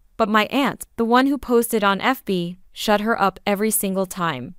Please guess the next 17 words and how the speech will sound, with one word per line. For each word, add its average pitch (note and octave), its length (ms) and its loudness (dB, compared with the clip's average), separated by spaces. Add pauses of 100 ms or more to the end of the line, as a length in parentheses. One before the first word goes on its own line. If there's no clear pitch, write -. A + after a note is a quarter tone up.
(400)
When A#3 160 0
I C4 80 4
asked D4 300 2
them G#3 240 0
why G#3+ 200 4
would C4+ 140 0
they G#3+ 140 2
treat - 280 -6
me G#3 120 0
this F3 240 -2
way, F3 320 -2 (200)
they G#3 140 4
didn't G#3 200 2
know G#3+ 120 2
what G#3 220 0
to A3 80 -4
say. - 460 0